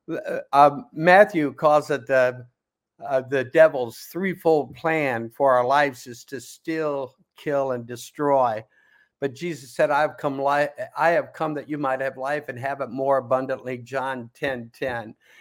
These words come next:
And, uh, you better believe the devil's active in his threefold plan to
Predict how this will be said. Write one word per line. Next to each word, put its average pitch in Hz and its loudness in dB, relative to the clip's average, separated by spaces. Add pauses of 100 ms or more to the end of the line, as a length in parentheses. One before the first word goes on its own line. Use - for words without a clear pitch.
(160)
And, 131 0
uh, 127 0 (100)
you 156 -8
better 151 2
believe 139 -4
the 135 -8
devil's 143 0
active 156 -4
in 143 -2
his 147 -6
threefold 170 -4
plan 156 -4
to 131 -8